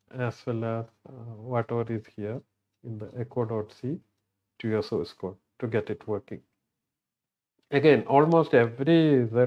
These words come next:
board, the Ethernet connection by default is to the P S part. Okay, so whatever I discussed is applicable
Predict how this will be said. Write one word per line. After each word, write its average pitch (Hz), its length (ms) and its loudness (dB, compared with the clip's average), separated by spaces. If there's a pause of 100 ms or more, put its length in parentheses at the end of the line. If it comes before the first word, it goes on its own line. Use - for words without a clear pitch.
(140)
board, 139 240 2 (1300)
the 117 320 -2
Ethernet 127 520 -2
connection 127 600 -2
by 123 220 2
default 123 600 0 (180)
is 113 340 -4
to 117 140 -8
the 131 280 0 (380)
P 139 160 8
S 127 160 4
part. 113 260 -14 (200)
Okay, 120 240 -12
so 139 80 -4
whatever 131 420 4
I 135 160 4
discussed 123 540 -4
is 139 160 -2
applicable 131 640 -4